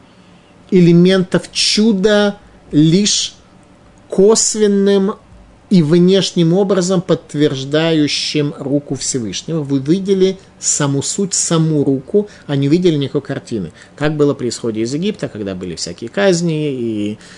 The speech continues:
э, в всех этих казнях были задействованы только элементы нижнего мира. Вы не видели никакой картины нижнего мира, когда семь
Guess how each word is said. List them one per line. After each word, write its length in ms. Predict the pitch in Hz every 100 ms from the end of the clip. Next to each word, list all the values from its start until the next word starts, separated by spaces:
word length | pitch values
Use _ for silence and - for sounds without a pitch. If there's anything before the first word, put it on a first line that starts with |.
| - - - - -
э, 500 | 254 147 135 127 127
в 100 | 156
всех 420 | 147 - 170 151
этих 200 | 156 147
казнях 360 | - 127 110 123
были 280 | 120 151 160
задействованы 580 | 135 120 120 - 135 120
только 300 | 139 143 139
элементы 420 | 120 123 135 143
нижнего 360 | 135 117 131
мира. 340 | 123 98 85 90 - _ _ - - -
Вы 160 | 147 165
не 140 | 180
видели 280 | 202 196 180
никакой 260 | 175 190
картины 540 | 175 160 151 - 202 196
нижнего 680 | 180 202 208 165 175 151
мира, 380 | 147 156 190 196
когда 300 | 180 147 139
семь 580 | 135 - 170 170 175 175